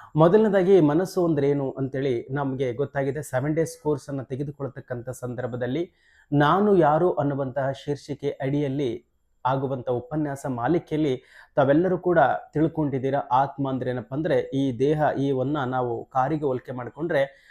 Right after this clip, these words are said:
ಆ ಕಾರಿನಲ್ಲಿ ಒಬ್ಬ ಡ್ರೈವರ್ ಹೇಗಿರ್ತಾನೋ ಹಾಗೆ ಈ ಒಂದು ದೇಹ ಅನ್ನುವಂಥ ಕಾರಿನಲ್ಲಿ ಡ್ರೈವರೇ ಆತ್ಮನಾಗಿದ್ದಾನೆ. ಆತ್ಮ ಹೈಪೋಥಾಲಮಸ್ ಮತ್ತು ಪಿಟ್ಯುಟರಿ ಗ್ಲ್ಯಾಂಡ್ ಅಂದ್ರೆ ಹಣೆಯ ಮಧ್ಯದಲ್ಲಿ ಬರ್ತಕ್ಕಂಥ ಹೈಪೋಥಾಲಮಸ್ ಮತ್ತು ಪಿಟ್ಯುಟರಿ ಗ್ಲ್ಯಾಂಡ್ ನಡುವೆ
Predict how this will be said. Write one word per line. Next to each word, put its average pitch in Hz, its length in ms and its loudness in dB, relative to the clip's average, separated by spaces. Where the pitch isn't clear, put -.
ಆ 139 80 6
ಕಾರಿನಲ್ಲಿ 165 640 4
ಒಬ್ಬ 135 160 0
ಡ್ರೈವರ್ 139 420 2
ಹೇಗಿರ್ತಾನೋ 139 560 -4
ಹಾಗೆ 135 380 0
ಈ 143 220 0
ಒಂದು 131 280 -6
ದೇಹ 151 240 -2
ಅನ್ನುವಂಥ 139 360 -4
ಕಾರಿನಲ್ಲಿ 127 680 -6
ಡ್ರೈವರೇ 143 460 -2
ಆತ್ಮನಾಗಿದ್ದಾನೆ. 127 1200 -8
ಆತ್ಮ 175 360 6
ಹೈಪೋಥಾಲಮಸ್ 170 840 0
ಮತ್ತು 131 200 -8
ಪಿಟ್ಯುಟರಿ 151 420 -4
ಗ್ಲ್ಯಾಂಡ್ 131 440 0
ಅಂದ್ರೆ 160 220 4
ಹಣೆಯ 135 340 2
ಮಧ್ಯದಲ್ಲಿ 143 560 2
ಬರ್ತಕ್ಕಂಥ 127 560 -2
ಹೈಪೋಥಾಲಮಸ್ 139 800 0
ಮತ್ತು 123 200 -12
ಪಿಟ್ಯುಟರಿ 131 320 -8
ಗ್ಲ್ಯಾಂಡ್ 123 380 -8
ನಡುವೆ 156 420 0